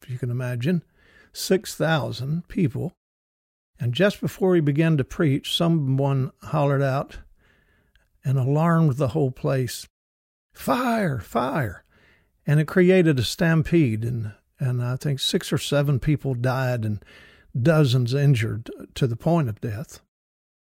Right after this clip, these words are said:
And for the rest of his life, every time that he would step into the pulpit, he would have to rise above the trauma of that moment that cost lives that he loved. And,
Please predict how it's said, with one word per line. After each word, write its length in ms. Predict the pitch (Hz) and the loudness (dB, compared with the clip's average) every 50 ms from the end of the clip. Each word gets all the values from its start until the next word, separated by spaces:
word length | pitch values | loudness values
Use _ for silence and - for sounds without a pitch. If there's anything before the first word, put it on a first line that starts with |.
| _ _ _ _ _ _ _ _ _ _ _ _ - | _ _ _ _ _ _ _ _ _ _ _ _ 0
And 140 | 151 139 131 | 0 2 4
for 100 | 156 143 | 4 2
the 100 | 135 143 | 4 2
rest 360 | 143 180 226 226 - - - | 2 2 2 0 0 -2 -2
of 100 | 185 151 | 2 4
his 220 | 175 185 165 - | 4 4 4 4
life, 420 | 170 160 156 151 156 135 98 - 147 | 2 2 2 2 2 0 -2 -2 -2
every 220 | 147 143 165 147 | 0 2 2 0
time 260 | - - 160 156 151 | 2 2 2 4 4
that 120 | 143 131 127 | 4 4 4
he 100 | 139 147 | 4 2
would 100 | 127 - | 2 0
step 300 | - - 165 139 - 151 | -2 0 0 0 2 2
into 200 | 139 139 135 123 | 2 2 2 0
the 100 | 110 120 | -2 -4
pulpit, 600 | - - 170 156 151 - - 104 104 131 - - | 0 2 2 2 2 2 0 -4 -4 -4 -6 -4
he 100 | 123 139 | -2 0
would 120 | 131 123 | 0 2
have 240 | 117 123 135 120 - | 0 0 -2 -2 -4
to 160 | - 123 101 - _ - - - - - - _ - | -4 -4 -4 -4 _ -18 -20 -20 -20 -20 -14 _ -2
rise 440 | 143 143 160 160 170 175 175 139 | 2 2 4 4 6 6 6 6
above 520 | 151 165 135 127 156 151 147 139 127 131 123 | 6 4 4 4 2 4 4 2 2 0 -2
the 100 | 120 113 | -2 -4
trauma 600 | - - - - 165 147 139 117 101 98 - - _ _ _ _ _ _ _ _ _ _ _ _ - | -6 -8 -8 -4 -4 -2 -2 -2 -4 -6 -10 -16 _ _ _ _ _ _ _ _ _ _ _ _ -4
of 180 | 143 131 123 | -2 0 2
that 200 | 135 143 156 - | 2 0 2 4
moment 540 | - 139 147 147 135 127 113 117 - - - _ _ _ _ _ _ _ _ - _ _ _ _ - | 4 4 4 4 4 2 0 -2 -6 -14 -20 _ _ _ _ _ _ _ _ -20 _ _ _ _ -6
that 160 | - 143 - | -6 -6 -4
cost 380 | - - 160 147 127 - - - | -2 0 0 0 0 -2 -2 -2
lives 600 | 135 143 143 143 143 127 120 123 123 104 - - - - - _ - | -2 0 2 2 2 2 0 -2 -2 -4 -6 -8 -10 -12 -16 _ -4
that 140 | 139 113 | -2 -2
he 80 | 123 120 | 0 0
loved. 500 | 117 123 139 139 135 123 117 117 117 117 | 0 0 0 2 0 0 -2 -4 -6 -4
And, 180 | 107 98 104 | -4 -6 -6